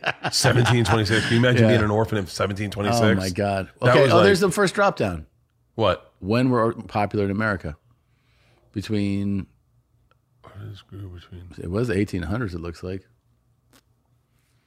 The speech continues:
Speaker 1: When, <gasps> how about when did the U S stop? It says stop using. Is that a thing? By the fifties, more children lived in foster homes than in orphanages in the United States. Oh, foster homes, which is different. Oh, yeah, because there are, there are people that foster,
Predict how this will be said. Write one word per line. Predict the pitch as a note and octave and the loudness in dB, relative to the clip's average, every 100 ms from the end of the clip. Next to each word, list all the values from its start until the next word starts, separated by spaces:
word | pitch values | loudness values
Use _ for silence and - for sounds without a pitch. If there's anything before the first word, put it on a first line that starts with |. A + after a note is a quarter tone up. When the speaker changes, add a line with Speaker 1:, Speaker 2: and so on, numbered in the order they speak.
| - | -2
Speaker 1:
When, | A#3+ C#3+ - | 2 2 0
<gasps> | - | -2
how | D3+ | 0
about | E3 F3 C3+ | 4 4 4
when | D3+ | 2
did | E3 C#3+ | 2 2
the | C3+ | 2
U | C3+ | 2
S | B2+ | 2
stop? | - - B2+ B2 - | -2 -2 -2 -2 -4
It | |
says | A#2 C3+ D#3+ C3+ | -8 -6 -4 -4
stop | - C#3+ D3 C#3 | -4 -4 -4 -2
using. | E3+ C3 E2 D#2+ F#2 | -4 -2 -6 -10 -10
Is | F2+ | -8
that | F#2 G2 | -4 -4
a | G2 | -4
thing? | G#2 C3 D#3+ - _ _ _ _ _ _ - | -4 -6 -8 -14 _ _ _ _ _ _ -6
By | A2+ | 0
the | A#2+ | 0
fifties, | A#2+ G#3+ - F3 C#3 | 0 -2 0 0 0
more | D3+ D#3 | -2 -2
children | E3+ D#3 | 0 0
lived | D3 C3 | 0 0
in | B2+ | -2
foster | - C3 C3 B2+ | 0 -2 0 0
homes | B2+ B2+ | 0 0
than | A#2+ | 0
in | A2 | -2
orphanages | A2+ A#2+ B2 G#2+ G#2 | -2 -4 -2 -2 -2
in | G2 | -2
the | G2+ | -4
United | G2 F#2+ | -4 -4
States. | F2+ F#2+ F2 | -4 -6 -4
Oh, | G#2 | -4
foster | F2+ A#2 A#2+ - F2+ | -4 0 0 -2 -4
homes, | F2+ F2 | -4 -6
which | E2+ E2+ | -10 -8
is | E2+ | -6
different. | F2+ E2+ - | -4 -4 2
Oh, | C3 | 4
yeah, | C3 A#2+ | 4 2
because | G2 G#2+ A2+ | 0 0 0
there | G#2+ | 2
are, | A2 G2+ | 0 0
there | G2+ G#2+ | 0 0
are | G2 - - - | 0 -2 -14 -12
people | - A#2 G#2+ | -4 0 2
that | F#2+ | 0
foster, | - F#2+ F2+ - E2+ D#2+ | -2 -2 -2 -2 -2 -2